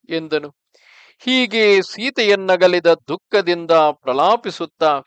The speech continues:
ರಾಮನು ಹಾಗೆಯೇ ಸಂಕಟದಿಂದ ಮೂರ್ಛೆ ಬಿದ್ದಂತಾದನು. ಈ ಸಂತಾಪದಿಂದ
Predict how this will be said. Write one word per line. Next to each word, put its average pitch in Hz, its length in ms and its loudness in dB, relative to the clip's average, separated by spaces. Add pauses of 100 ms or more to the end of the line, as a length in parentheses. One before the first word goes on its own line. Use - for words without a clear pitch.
(380)
ರಾಮನು 226 680 2
ಹಾಗೆಯೇ 190 720 0
ಸಂಕಟದಿಂದ 175 840 -2
ಮೂರ್ಛೆ 165 720 -2
ಬಿದ್ದಂತಾದನು. 156 840 -2 (840)
ಈ 240 240 0
ಸಂತಾಪದಿಂದ 233 1000 2